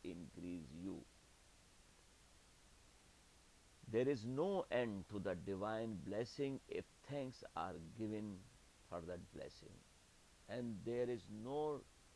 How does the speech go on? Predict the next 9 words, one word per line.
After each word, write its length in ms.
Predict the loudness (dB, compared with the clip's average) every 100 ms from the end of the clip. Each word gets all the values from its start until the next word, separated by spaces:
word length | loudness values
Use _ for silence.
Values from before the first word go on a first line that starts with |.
| -20 -4
longevity 720 | 2 2 2 -2 -2 0 0 0
for 200 | -4 -4
it 320 | -2 -4 -6 -16 -18 -20 -20 -20 -20 -20 -8
if 140 | -6 -6 -10 -20 -6 0
ingratitude 960 | 2 2 2 2 0 -4 -4 -4 -4 -8 -14 -10
is 160 | -10 -10 -16 -6
shown 280 | -4 -4 -6 -10
to 100 | -14 -12
it. 280 | -12 -12